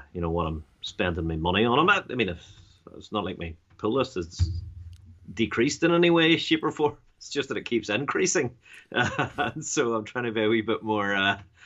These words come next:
you know, and, uh, Suicide Squad, I enjoyed Tom Taylor's run on,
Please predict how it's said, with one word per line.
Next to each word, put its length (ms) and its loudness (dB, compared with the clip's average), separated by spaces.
you 120 0
know, 180 4
and, 320 2
uh, 540 0
Suicide 440 4
Squad, 360 0
I 100 0
enjoyed 300 -2
Tom 160 -4
Taylor's 320 -2
run 160 0
on, 320 -2